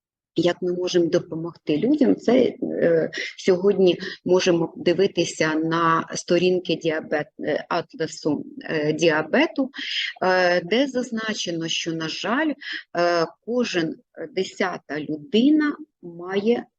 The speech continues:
е, зміни вуглеводного обміну. І за прогнозами, ви бачите, вони невтішні, е, збільшення і збільшення діагностики цукрового діабету. Діабет стає причиною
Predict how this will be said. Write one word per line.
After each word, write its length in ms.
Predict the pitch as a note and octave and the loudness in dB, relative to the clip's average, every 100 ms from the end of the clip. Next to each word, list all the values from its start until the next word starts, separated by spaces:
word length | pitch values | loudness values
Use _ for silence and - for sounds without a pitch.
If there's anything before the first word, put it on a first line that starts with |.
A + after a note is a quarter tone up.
| - | -6
е, 100 | E3 | -6
зміни 500 | - E3 F3+ F#3 G#3+ | -2 0 2 0 -2
вуглеводного 880 | F#3 D3+ D3 D3 D#3 E3+ E3 E3 D#3+ - | -2 -4 -4 -6 -6 -6 -6 -10 -12 -12
обміну. 500 | E3+ E3 D3+ C#3+ - - - - | -8 -6 -4 -6 -6 -10 -16 0
І 100 | G3+ | 2
за 160 | F3 F#3+ | 4 0
прогнозами, 760 | - F3+ F3 B3 F4 F4 D4+ C4+ - - _ | 0 -4 -2 -4 4 6 6 4 -2 -18 _
ви 120 | - F3+ | -14 -2
бачите, 520 | G#3 B3 - - F3 | 2 2 0 -2 -2
вони 300 | F3 F3+ F3+ | 0 -2 -2
невтішні, 960 | F3 A3 D4 - - D4 D4+ - C#4+ C#4+ C#4+ - - E3+ | 0 2 2 0 2 4 4 4 4 2 -4 -6 -4 -4
е, 60 | |
збільшення 720 | E3 D#3+ A3 C#4 - C#4 C4 - | -2 0 4 4 4 6 6 4
і 100 | - | -2
збільшення 640 | E3+ E3 G#3 A3+ - A#3+ A#3 | -8 -2 -2 0 2 4 2
діагностики 840 | G3 D3+ D#3 E3 G3 - - F3 | 2 0 0 -6 -10 -10 -10 -10
цукрового 640 | - D3 - D#3+ D#3 E3 D#3+ D#3+ | -10 -14 -12 -12 -10 -12 -12 -4
діабету. 640 | D#3+ E3 - C#3+ C3 - - _ - - - - - | -2 0 -2 -4 -4 -8 -16 _ -10 -6 -4 -6 -4
Діабет 420 | - G#3+ A3 D#4+ | 0 2 4 2
стає 360 | - - A3 C4 | 2 0 2 2
причиною 1000 | - G#3+ - - C4+ C4+ A3+ - E3 D#3+ | 2 -2 0 2 6 6 4 -2 -10 -12